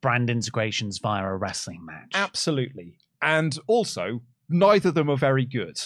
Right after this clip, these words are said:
Speaker 2: So they are, like, equally is, but, like, I, when I went on to check this morning, man, it was n-, outright negativity on this match. Like, this was, like, this is the worst, not even just the worst match that A E W, the worst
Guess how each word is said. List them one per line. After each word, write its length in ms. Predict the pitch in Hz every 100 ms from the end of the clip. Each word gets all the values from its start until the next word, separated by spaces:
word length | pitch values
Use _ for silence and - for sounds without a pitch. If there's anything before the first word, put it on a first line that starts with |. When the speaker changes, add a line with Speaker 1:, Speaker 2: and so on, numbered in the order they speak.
| - _
Speaker 2:
So 240 | - 170 160
they 160 | 165
are, 180 | 165 160
like, 240 | 160 156 -
equally 720 | 277 247 - 113 95 104 - -
is, 400 | 143 135 117 - -
but, 160 | 202
like, 240 | 180 185 -
I, 320 | 165 190 214 156 -
when 260 | 156 190 220
I 80 |
went 180 | 190 170
on 240 | 123 147 143
to 200 | 139 117
check 220 | - 123
this 300 | 123 110 110
morning, 340 | 135 123 90 85 - - _ -
man, 460 | 113 135 113 85 - _ _ _ _ _
it 220 | 170 160 139
was 320 | 123 101 104 -
n-, 320 | 127 127 135 - -
outright 840 | 147 165 - 135 139 127 98 - - 92
negativity 1080 | 104 131 143 143 135 135 127 104 - 113 110
on 280 | 120 117 113
this 260 | 107 104 -
match. 320 | 110 92 92
Like, 120 | 110
this 100 | 123
was, 80 | 117
like, 160 | 113
this 140 | 117 135
is 80 | 127
the 100 | 113
worst, 640 | 107 113 139 160 185 -
not 260 | 180 220 269
even 120 | 254
just 160 | 233 -
the 80 |
worst 380 | 165 156 156 135 - -
match 320 | 135 156 139
that 100 | -
A 40 |
E 80 | 104
W, 180 | 95 92 _ _ -
the 80 |
worst 440 | 113 113 110 -